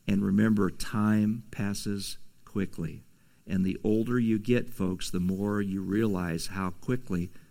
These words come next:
time passes. So don't waste a minute. Take the opportunity.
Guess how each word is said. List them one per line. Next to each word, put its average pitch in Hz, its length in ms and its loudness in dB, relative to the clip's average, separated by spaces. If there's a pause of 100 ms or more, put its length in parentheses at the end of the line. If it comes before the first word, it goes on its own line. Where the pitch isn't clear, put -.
(140)
time 92 400 -2 (180)
passes. 101 680 -6 (640)
So - 160 -4
don't 104 560 0
waste 104 320 4
a 98 40 0
minute. 92 360 2 (720)
Take - 460 0
the 101 160 0
opportunity. 90 800 -2